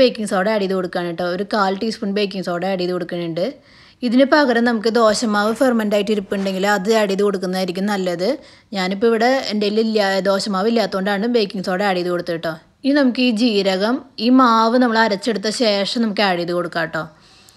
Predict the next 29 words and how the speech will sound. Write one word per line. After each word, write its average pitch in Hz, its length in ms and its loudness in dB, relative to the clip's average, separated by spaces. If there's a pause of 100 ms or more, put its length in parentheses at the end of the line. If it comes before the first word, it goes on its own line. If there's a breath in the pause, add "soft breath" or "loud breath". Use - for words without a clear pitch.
(1700 loud breath)
കണ്ടോ, 185 200 -6
ഇപ്പോൾ 208 140 -8
ദേ 226 80 2 (100)
നമ്മുടെ 233 300 0
മാവ് 220 380 2
റെഡി 202 180 0
ആയിട്ടുണ്ട്. 190 400 -4
ഇനി 226 140 0
ഇതിലേക്ക് 214 380 0
നമുക്ക് 202 320 -4 (280)
ജീരകം 202 380 0
ആഡ് 190 120 -2
ചെയ്ത് 190 160 -2
കൊടുക്കാം. 180 320 -4 (160)
അപ്പോൾ 208 220 -6
നമുക്കിത് 233 340 0 (100)
വറുത്തെടുക്കുന്ന 247 600 2
സമയത്ത് 233 400 0 (480 loud breath)
ചെറുതായിട്ട് 233 420 4 (220)
ഈ - 20 0 (140)
ജീരകം 220 360 2
കടിക്കാൻ 214 300 0
കിട്ടുമ്പോൾ 214 340 -4
നല്ലൊരു 233 320 0
ഫ്ലേവർ 220 400 2
ആയിരിക്കും 180 240 -4
കേട്ടോ. 180 140 -4
അതിന് 202 200 -4
വേണ്ടിയിട്ടാണ് 214 360 -2